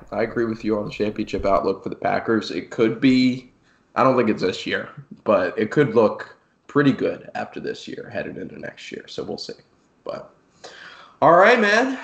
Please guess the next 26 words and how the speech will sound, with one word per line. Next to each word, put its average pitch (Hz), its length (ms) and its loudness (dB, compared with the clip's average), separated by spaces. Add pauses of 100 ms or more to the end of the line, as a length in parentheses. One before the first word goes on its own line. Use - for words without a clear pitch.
(240)
Well, 131 100 -8
that 127 220 2
just 156 240 -4
about 135 480 4
does 160 260 4
it 175 260 0
for 127 80 -6
the 110 120 0
twentieth 117 560 -2
ranked 110 440 -4
Green 110 680 -4
Bay 104 560 0
Packers. 208 960 2 (300)
Uh, 95 300 0
we'll 104 80 -8
catch 123 300 -2
you 120 80 -4
on 113 80 -4
the 104 60 -4
next 110 280 -2
episode 127 540 -4
for 104 160 0
our 98 80 -2
nineteenth 104 640 -4
ranked 98 320 -2
team. 226 540 2